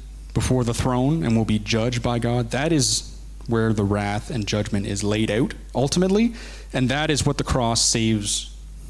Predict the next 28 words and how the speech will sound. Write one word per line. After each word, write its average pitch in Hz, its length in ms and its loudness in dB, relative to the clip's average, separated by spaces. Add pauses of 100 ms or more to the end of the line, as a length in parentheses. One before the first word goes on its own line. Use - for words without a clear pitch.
(640)
those 107 180 2
of 101 80 -2
us 101 120 0
who - 80 0
are 98 60 2
Christians. 139 640 0 (100)
That's - 200 -2
what 123 100 0
it 123 60 -4
saves 214 280 2
us 101 120 0
from, - 200 -8 (520)
right? - 180 0 (1500)
And 143 120 2
that 165 100 0
kind 151 200 4
of 117 200 2 (580)
brings 135 380 2
us 127 160 2
into 120 240 4
our 107 100 2
next 127 300 2
point. 113 380 0
The 127 80 4
wrath 165 320 2
that 151 120 4
is 107 140 0
not 147 560 4